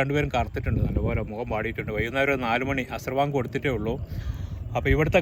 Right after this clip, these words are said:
കാഴ്ചയാണ് നമ്മൾ കാണുന്നത്. ഇവിടെ ഒരു കൂട്ടം യുവാക്കൾ, വട്ടപ്പറമ്പ് എന്ന് പറയുന്ന സ്ഥലത്തുള്ള കുറു-,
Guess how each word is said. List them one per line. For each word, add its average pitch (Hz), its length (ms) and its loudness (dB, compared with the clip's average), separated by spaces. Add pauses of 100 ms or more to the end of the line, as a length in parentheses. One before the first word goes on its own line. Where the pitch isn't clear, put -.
കാഴ്ചയാണ് 160 400 8
നമ്മൾ 151 160 2 (100)
കാണുന്നത്. 131 340 4
ഇവിടെ 151 220 6 (100)
ഒരു 165 200 6
കൂട്ടം 170 280 4 (100)
യുവാക്കൾ, 151 480 6 (100)
വട്ടപ്പറമ്പ് 156 600 4 (100)
എന്ന് 143 220 0
പറയുന്ന 131 320 2 (100)
സ്ഥലത്തുള്ള 127 600 -2 (100)
കുറു-, 127 320 -2